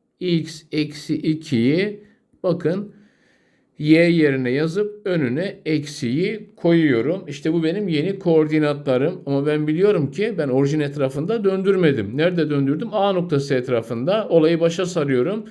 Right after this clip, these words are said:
Tekrar iki sağa, dört yukarı çıkıyorum. Y eksi dörde iki ekledim. Eksi x eksi ikiye de arkadaşlar dört ekledim. Bu durumda burası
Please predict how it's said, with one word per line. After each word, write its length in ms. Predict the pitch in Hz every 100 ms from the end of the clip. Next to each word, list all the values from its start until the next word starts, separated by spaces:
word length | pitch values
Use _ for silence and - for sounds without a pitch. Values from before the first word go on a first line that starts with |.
| - - _
Tekrar 360 | 196 175 160 139
iki 240 | 143 185
sağa, 420 | 175 156 165 190
dört 240 | 175 160 147
yukarı 320 | - 127 127
çıkıyorum. 640 | - - 127 135 185 208 - _ _ _ _ -
Y 540 | 127 135 151 170 170
eksi 500 | 160 151 151 - 156
dörde 480 | 147 139 123 123 120 -
iki 360 | 123 - 151 160
ekledim. 640 | 160 170 170 180 185 180 - _ _ _ _ _
Eksi 760 | 147 143 143 - 165 170 190 - _ _ _ _ _ -
x 340 | 185 175 -
eksi 400 | 135 139 - 143
ikiye 520 | 131 143 - 170 151
de 60 | 131
arkadaşlar 720 | 123 135 123 120 - 202 214 - _ _ 143
dört 640 | 135 139 175 190 - -
ekledim. 680 | 147 147 135 120 160 185 - _ _ 180
Bu 200 | 180 170
durumda 720 | 160 131 123 147 185 190 - _
burası 800 | 160 170 175 139 - 180 208 220